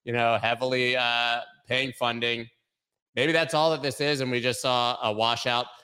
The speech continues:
For now, I mean, when you take a look at the chart, we still sort of have higher lows, but I, I never love to see these huge candles like we saw. I mean, I woke up this morning and kinda gave a, uh, W T F, uh, look at the, the chart when I, when I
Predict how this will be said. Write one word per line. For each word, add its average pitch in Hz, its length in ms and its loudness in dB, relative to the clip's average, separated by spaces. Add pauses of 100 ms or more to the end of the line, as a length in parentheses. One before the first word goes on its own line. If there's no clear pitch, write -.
(200)
For 135 140 -2
now, 156 260 2
I 135 80 2
mean, 131 160 0
when 127 100 0
you 123 60 -2
take 123 240 -4
a 123 40 -2
look 113 180 -2
at 104 80 -8
the 101 80 -12
chart, 104 260 -2
we 104 80 -10
still 107 220 -4
sort 101 200 -6
of 95 120 -4
have 101 220 -2
higher 101 300 0
lows, 98 360 -4
but 101 120 -6 (320)
I, 110 100 0
I - 20 0
never 127 340 0
love 117 280 0
to 95 100 -12
see 104 240 -6
these 98 360 -10
huge 101 440 -6 (340)
candles 123 440 0
like 104 200 -2
we 101 120 -4
saw. 98 260 0
I 92 80 -2
mean, 107 120 -2
I 113 40 0
woke 110 240 -4
up 113 160 -6
this - 160 -10
morning 101 320 -2
and 95 100 -8
kinda 98 240 -2
gave 95 260 -4
a, 92 160 -2
uh, 90 260 -2 (540)
W 110 260 0
T 110 240 0
F, 101 480 -2
uh, 98 340 0
look 107 220 -2 (140)
at 98 240 0
the, 95 360 0
the 101 80 -4
chart 113 380 2
when 101 100 -2
I, 101 200 0
when 101 160 -4
I 95 100 -2